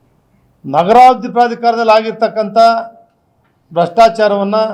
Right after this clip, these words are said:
ಮುಖ್ಯಮಂತ್ರಿಗಳು ಹೊರಲೇಬೇಕು, ಪರಿಶಿಷ್ಟ ವರ್ಗ ಪಂಗಡದ ಹಣವನ್ನ ದುರ್ಬಳಕೆ ಮಾಡಿದ್ದಕ್ಕೂ ಕೂಡ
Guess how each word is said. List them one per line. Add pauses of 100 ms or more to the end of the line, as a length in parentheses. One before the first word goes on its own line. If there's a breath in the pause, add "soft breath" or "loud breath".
(1080)
ಮುಖ್ಯಮಂತ್ರಿಗಳು
ಹೊರಲೇಬೇಕು, (2000)
ಪರಿಶಿಷ್ಟ (760)
ವರ್ಗ (240)
ಪಂಗಡದ
ಹಣವನ್ನ (1700)
ದುರ್ಬಳಕೆ
ಮಾಡಿದ್ದಕ್ಕೂ (120)
ಕೂಡ